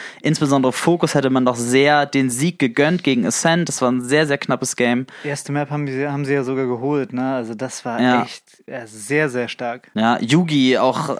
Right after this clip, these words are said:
Speaker 1: übertrieben krasser Spieler. Den kann ich mir vorstellen. Ich hoffe, dass Focus nicht absteigt und weiter, äh, bei Challengers dabei bleibt. Aber Yugi, denke ich, bei einem potenziellen Abstieg wird er noch irgendwie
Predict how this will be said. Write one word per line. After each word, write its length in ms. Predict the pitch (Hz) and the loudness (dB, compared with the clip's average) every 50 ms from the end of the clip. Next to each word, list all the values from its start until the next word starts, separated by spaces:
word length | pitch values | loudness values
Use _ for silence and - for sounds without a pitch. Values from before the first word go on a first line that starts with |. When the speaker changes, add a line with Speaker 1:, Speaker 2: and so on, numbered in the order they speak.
| - | -6
Speaker 1:
übertrieben 560 | - - 160 151 151 143 139 - 151 139 139 131 | -4 -2 -2 0 0 0 0 -2 -4 -2 -2 -2
krasser 280 | - 151 143 - 139 | -2 -2 -2 -2 -2
Spieler. 500 | 123 - - 151 147 139 139 143 151 160 - - - - _ - 135 | -4 -4 -2 -2 2 2 2 2 2 0 -4 -8 -20 -20 _ -2 0
Den 280 | 131 135 131 135 120 | 2 2 2 0 0
kann 140 | - 143 143 | 0 0 -2
ich 100 | 139 - | -2 -2
mir 80 | - 135 | -4 -6
vorstellen. 760 | - - - 147 143 156 - - - 139 135 135 135 139 - | -4 0 2 2 2 2 0 -2 0 2 2 2 2 0 -2
Ich 140 | - - - | -2 -2 0
hoffe, 260 | 196 226 214 - 190 | 2 2 2 2 0
dass 140 | 160 143 - | 0 0 0
Focus 300 | - 180 170 - 151 - | -2 -2 -2 -2 -2 -2
nicht 180 | 143 135 - - | -2 -4 -2 -2
absteigt 440 | 151 - - - - 127 123 120 | -4 -4 -4 -2 0 0 2 0
und 120 | - 113 113 | 0 -2 0
weiter, 380 | 123 127 127 123 - 123 117 123 - - - - - - - _ - | 0 0 0 0 0 -2 -2 -4 -6 -12 -18 -16 -18 -20 -20 _ -8
äh, 240 | - 104 127 131 120 | -4 -2 0 0 0
bei 120 | 113 120 | 0 0
Challengers 520 | 123 - - 139 135 131 127 120 120 - - | 0 0 0 0 2 2 2 0 0 0 2
dabei 420 | 127 120 107 - 135 143 160 170 | 0 0 2 2 2 4 4 2
bleibt. 400 | 160 - 135 127 131 135 131 - | 2 2 2 4 4 2 0 0
Aber 160 | - 123 123 | 0 2 2
Yugi, 500 | 123 123 123 139 156 160 147 151 143 123 | 2 2 0 0 -2 0 0 0 0 0
denke 360 | 117 131 131 139 135 - - | 2 2 2 0 0 -2 -2
ich, 180 | 135 131 - - | -2 -4 -2 0
bei 160 | - 127 123 | 0 2 2
einem 260 | 82 65 101 123 123 | 2 0 0 0 0
potenziellen 540 | - - 135 127 135 131 - - 127 117 110 | 0 -2 -2 -2 -2 -2 -2 0 0 0 0
Abstieg 480 | - - 104 - - - - 117 110 - | -2 -4 -6 -6 -6 -4 -4 -4 -2 0
wird 160 | 120 120 117 | 0 0 0
er 80 | 113 110 | 0 0
noch 160 | 110 104 - | -2 -2 -2
irgendwie 560 | - 95 107 110 107 - 110 107 104 104 107 | -2 -2 0 0 0 0 0 -2 0 -2 -4